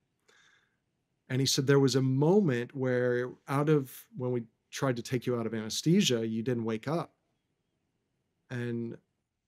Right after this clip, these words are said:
the doctor and I looked at each other and thought, we, <laughs> in our eyes, we were looking at each other thinking, "We did too much." So to me,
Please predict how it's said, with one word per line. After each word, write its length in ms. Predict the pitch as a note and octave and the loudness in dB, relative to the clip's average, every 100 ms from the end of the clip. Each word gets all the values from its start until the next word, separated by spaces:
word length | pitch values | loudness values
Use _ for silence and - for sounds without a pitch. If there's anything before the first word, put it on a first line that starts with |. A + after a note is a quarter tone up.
| - | -10
the 80 | B2 | -6
doctor 460 | C3 C#3 D#3 C#3+ | 0 0 2 0
and 80 | B2 | 0
I 120 | A2 | -2
looked 340 | A2 A#2 D#3+ - | -2 2 2 4
at 160 | D3 | 2
each 220 | A#2 A2 B2 | 0 -4 -4
other 260 | A2+ A#2 | -6 -6
and 180 | A2+ A2+ | -10 -12
thought, 380 | - A#2 A#2 A#2+ _ _ _ _ _ - | -10 -8 -8 -12 _ _ _ _ _ -8
we, 160 | B2+ | -6
<laughs> 480 | B2 B2+ C3+ D#3 D#3+ | -4 -2 -2 -2 4
in 60 | A3 | 4
our 160 | D3 | 6
eyes, 300 | C#3 D3 C3+ | 2 2 2
we 120 | B2+ | 2
were 100 | A#2+ | 2
looking 280 | B2 D3 F3+ | 2 0 0
at 80 | B2+ | 0
each 200 | A#2 - | -2 -2
other 220 | B2 A#2 | -2 -4
thinking, 500 | A#2 B2+ A#2 A#2+ A#2+ - _ _ _ | -4 -8 -8 -8 -10 -16 _ _ _
"We 200 | B2 C#3+ | 2 4
did 280 | D3+ D3+ C#3+ | 6 4 2
too 220 | - C#3 | 0 0
much." 600 | A#2+ A2+ A#2 - - - _ _ _ _ _ _ _ _ _ _ _ _ _ _ _ | 0 -4 -8 -12 -16 -16 _ _ _ _ _ _ _ _ _ _ _ _ _ _ _
So 260 | - D#3+ D3 | 0 6 6
to 80 | |
me, 640 | D3+ D3+ F#3 E3+ C#3 C3 | 6 8 8 8 4 0